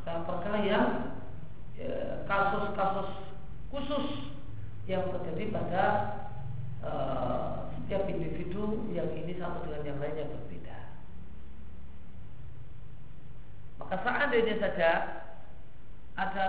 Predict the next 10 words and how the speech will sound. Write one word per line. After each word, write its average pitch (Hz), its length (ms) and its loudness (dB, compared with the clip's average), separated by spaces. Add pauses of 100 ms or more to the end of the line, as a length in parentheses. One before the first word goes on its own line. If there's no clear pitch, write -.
(100)
kita 233 180 2
andaikan 202 600 0
ada 196 320 -2
orang 196 320 0
yang 175 160 -2
demikian 160 400 -2
alim 180 400 0
semua, 151 560 -2 (320)
isi - 400 -2
Quran - 320 2